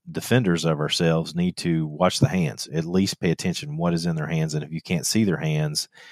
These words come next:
then I'm gonna be concerned about that, especially in this situation where, uh, this guy has already exhibited, uh, weird or, and or strange behavior.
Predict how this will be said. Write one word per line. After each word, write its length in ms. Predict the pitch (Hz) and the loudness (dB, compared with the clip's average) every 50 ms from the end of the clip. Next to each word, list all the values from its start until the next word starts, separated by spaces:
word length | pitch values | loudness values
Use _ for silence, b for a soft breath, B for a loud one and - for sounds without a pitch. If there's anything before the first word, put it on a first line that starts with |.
| B B B B B | B B B B B
then 160 | 123 85 76 | 0 2 4
I'm 320 | - 101 120 127 110 95 - | 4 4 4 4 2 -2 0
gonna 180 | - 95 95 | 0 2 2
be 120 | 87 92 87 | 2 0 0
concerned 360 | - 92 - - 117 110 95 | -2 -2 0 2 2 2 2
about 260 | 80 78 73 71 - | 2 2 2 0 2
that, 280 | - 71 65 62 64 - _ _ - | 0 0 0 0 -2 -6 _ _ -4
especially 720 | 87 - - - - - 139 131 131 - - 101 95 92 | -2 0 0 0 4 6 6 6 6 6 4 4 6 6
in 80 | 92 90 | 4 4
this 160 | 92 92 - | 2 2 2
situation 600 | - 95 - - 90 87 90 87 - - 87 85 | 0 0 -2 -2 0 0 0 2 0 0 -2 -2
where, 300 | 85 85 82 80 80 - _ b b b b b b b b b b b b b b | -2 0 0 0 0 -4 _ b b b b b b b b b b b b b b
uh, 200 | - 80 78 78 76 | -2 0 0 2 4
this 200 | 95 101 - - | 4 4 4 6
guy 180 | 101 95 90 | 6 6 6
has 140 | 87 87 87 | 6 6 6
already 360 | 95 95 98 95 90 87 85 | 6 6 6 6 6 6 4
exhibited, 600 | 85 82 82 85 95 95 90 85 85 85 85 78 - - - _ _ _ _ _ _ _ _ - | 4 4 2 2 2 2 2 2 0 0 0 -2 -6 -18 -20 _ _ _ _ _ _ _ _ -14
uh, 100 | - 65 64 | -14 -14 -14
weird 560 | 67 76 82 82 92 98 98 98 95 95 87 | -14 -10 -4 0 4 6 6 8 6 6 4
or, 120 | 85 78 - - - _ _ - 85 | 2 0 0 -4 -6 _ _ -4 0
and 200 | 92 95 95 90 | 2 2 2 2
or 120 | 85 78 | 0 0
strange 520 | - - - - 92 92 92 92 87 76 | 0 -2 -2 0 0 0 0 0 -2 -2
behavior. 600 | 78 78 76 85 92 95 95 80 73 69 - - | -2 -2 2 4 4 4 2 2 -2 -4 -6 -6